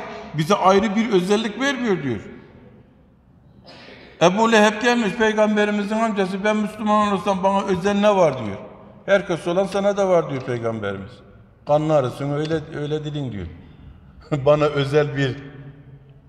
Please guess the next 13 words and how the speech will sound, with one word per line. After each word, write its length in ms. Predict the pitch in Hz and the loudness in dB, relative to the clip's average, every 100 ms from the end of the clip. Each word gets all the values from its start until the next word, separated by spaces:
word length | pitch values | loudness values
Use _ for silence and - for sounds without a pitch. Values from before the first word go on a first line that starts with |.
| - | -12
yer 400 | 113 127 135 135 | 2 6 6 6
vermeyen, 480 | 147 143 127 120 117 | 4 4 2 0 0
özel 440 | 127 123 139 131 | -4 0 0 0
bir 160 | 131 123 | -2 -2
statü 540 | - 123 123 131 127 | -6 -2 -2 -2 -6
konum 320 | 131 131 123 | -4 -2 -2
vermeyen 460 | 131 139 135 117 117 123 - - - - - | -2 -2 -2 -2 -2 -8 -14 -20 -20 -20 -6
bir 220 | 123 120 | -4 -2
dinin 240 | 117 113 - - | -4 -6 -12 -6
senin 320 | 120 139 151 | -2 -2 0
karnın 380 | 139 131 120 110 | 0 0 -2 -2
arasından 500 | 101 104 107 117 120 | -4 -6 -8 -8 -4
gavur. 280 | 127 131 | -4 -4